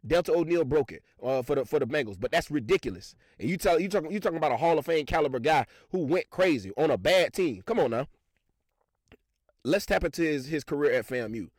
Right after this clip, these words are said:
Okay, so before he became an N F L cornerback, he was one of the first people, like I say, when they had position changes, when they went to the next level. So he played quarterback at famu for, uh, uh, famous head coach Jake Gaither. So come on now. You know they was going crazy winning all them championships. So he was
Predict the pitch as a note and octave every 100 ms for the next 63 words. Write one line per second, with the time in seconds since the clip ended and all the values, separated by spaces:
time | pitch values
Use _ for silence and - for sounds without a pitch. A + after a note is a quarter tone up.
0 | _ _ - A#2 D3 D3+ C3+ B2+ G#3 A3
1 | E3+ - E3+ D3 C#3+ D3+ C3+ D3 A#2+ F3+
2 | G3+ A#2 A#2 - - - - A#3 G3 D#3+
3 | C#3 C3 D#3 - E3 C#3 C#3 C3+ C3+ D#3
4 | G#2+ B2 C#3 C#3 - A#2+ F3 D3+ B2+ C3
5 | A#2 A#2+ B2 G3+ - A#2 A#2 - A2 F#2
6 | - - - D3+ A#3+ F3+ C3+ - G3+ B3+
7 | D#3 A2+ - - _ _ C3+ C3 D3+ D3
8 | C3+ C#3+ C3 B2+ C3 C3 A2 A#2+ - D#3
9 | C#3+ D#3+ B2+ C#3+ G#2 C3 G#2 F#3 D#3+ D#2
10 | - _ _ - B2+ G#3+ G3+ C#3 A#2+ -
11 | - F#3+ G3+ G#3+ G3 C3+ D#3+ D3 E3+ D3
12 | C#3+ D#3 D3+ C#3+ C#3+ B2+ D#3 C#3 C3 C3
13 | D#3+ G3 F3 E3